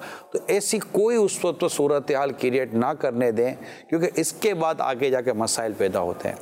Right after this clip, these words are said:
تحریر کا جو میں نے مشورہ دیا ہے، اس کو اگر آپ اپنے بڑے بروں سے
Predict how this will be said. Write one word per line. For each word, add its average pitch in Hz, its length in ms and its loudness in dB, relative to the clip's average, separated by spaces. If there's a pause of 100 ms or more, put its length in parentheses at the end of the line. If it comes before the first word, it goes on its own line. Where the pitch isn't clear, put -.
(520)
تحریر 160 420 2
کا 214 140 -2
جو 190 160 0
میں 170 100 0
نے 165 80 0
مشورہ 139 480 0
دیا 117 340 2
ہے، 107 100 -2 (460)
اس 151 180 0
کو 175 260 2
اگر 151 260 0
آپ 139 360 0 (420)
اپنے 135 220 -2
بڑے 135 240 2
بروں 139 300 2
سے 143 120 -2